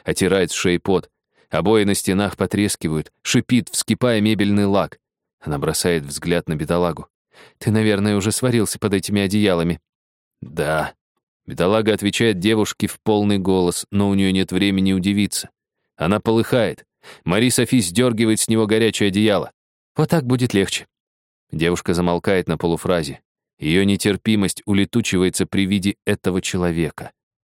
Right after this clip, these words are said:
Бедолага нелеп, как романская статуя Христа без креста и в подгузнике вместо набедренной повязки.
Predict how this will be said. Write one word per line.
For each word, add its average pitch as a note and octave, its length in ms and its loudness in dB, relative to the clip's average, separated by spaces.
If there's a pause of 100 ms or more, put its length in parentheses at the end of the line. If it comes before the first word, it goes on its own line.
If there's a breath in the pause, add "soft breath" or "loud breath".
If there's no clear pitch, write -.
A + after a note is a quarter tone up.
(200)
Бедолага A2+ 720 0
нелеп, A2 440 2
как - 180 -2
романская G#2 580 0
статуя F#2+ 520 0
Христа F#2 480 -2
без E2+ 220 -4
креста F#2 520 -2 (320)
и E2+ 100 0
в - 80 -8
подгузнике A2 720 0
вместо G2+ 380 -2
набедренной F#2+ 640 0
повязки. F#2 600 -2